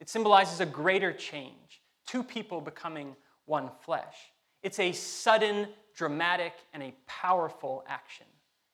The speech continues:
and it's soon over. But the change that it symbolizes is only just beginning. Now, the reason I'm talking about this, about weddings, is because this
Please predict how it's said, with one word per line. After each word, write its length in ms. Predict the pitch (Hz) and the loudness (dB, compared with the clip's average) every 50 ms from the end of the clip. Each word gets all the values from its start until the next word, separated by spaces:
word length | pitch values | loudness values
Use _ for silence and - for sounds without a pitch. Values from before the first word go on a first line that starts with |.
| _ | _
and 100 | - 151 | -8 -8
it's 160 | 143 - - - | -8 -8 -10 -12
soon 400 | - - - - 214 208 208 190 | -12 -12 -6 -4 -2 -2 -2 -2
over. 340 | - 143 143 - - - - _ _ _ _ _ _ _ _ _ _ _ _ _ _ | -4 -4 -6 -8 -12 -18 -20 _ _ _ _ _ _ _ _ _ _ _ _ _ _
But 100 | - - | -10 -8
the 80 | - 165 | -8 -6
change 420 | - - - 240 254 262 240 202 | -6 0 2 4 4 4 4 2
that 100 | 208 190 | 0 -2
it 100 | 170 - | -2 -2
symbolizes 760 | - - 233 214 170 147 - - - - 165 165 190 - - - | -6 -6 -4 -2 -2 -2 -2 -4 -8 -12 -16 -18 -18 -18 -16 -14
is 120 | 160 147 | -8 -6
only 200 | 185 190 196 180 | -4 -4 -2 -4
just 280 | - - 156 151 - - | -4 -4 -8 -8 -10 -14
beginning. 400 | 139 120 - 147 120 113 - - _ _ _ _ _ _ _ _ _ _ _ _ _ _ _ _ _ - | -12 -10 -8 -8 -8 -10 -14 -20 _ _ _ _ _ _ _ _ _ _ _ _ _ _ _ _ _ -2
Now, 60 | 208 | 0
the 100 | 202 226 | 2 4
reason 260 | 240 285 277 277 254 | 4 2 2 2 2
I'm 140 | 214 196 - | 2 2 0
talking 460 | - - - 277 269 - - 185 151 | -4 -4 -2 -2 -2 -2 -4 -8 -8
about 360 | 143 139 151 - - - 139 | -4 -2 -2 -2 -2 -8 -8
this, 280 | 147 196 165 123 - - | -4 -4 -4 -4 -6 -6
about 180 | 156 143 123 135 | -6 -6 -6 0
weddings, 460 | 156 196 196 147 - - - 147 151 | 2 2 2 2 -2 -8 -14 -16 -16
is 100 | 156 - | -16 -14
because 280 | - 156 196 180 160 | -4 -4 -2 -2 -2
this 360 | 156 170 269 277 - - - | -2 -2 0 0 0 -4 -8